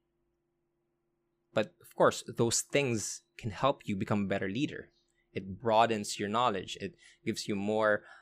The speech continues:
uh, feel of what you can specialize on. But you don't need it. What you need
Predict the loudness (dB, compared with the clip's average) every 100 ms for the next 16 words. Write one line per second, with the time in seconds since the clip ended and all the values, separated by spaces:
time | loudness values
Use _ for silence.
0 | -4 0 2 0 -6 -4 0 0 0 -6
1 | -6 -8 -6 -6 -2 -2 2 0 0 -2
2 | -4 -6 -8 -12 -20 -20 -20 _ _ _
3 | _ _ -4 -2 2 2 2 0 -4 -10
4 | _ _ _ _ _ _ _ _ _ _
5 | _ _ _ -8 -6 -2 0 2 2 0
6 | -2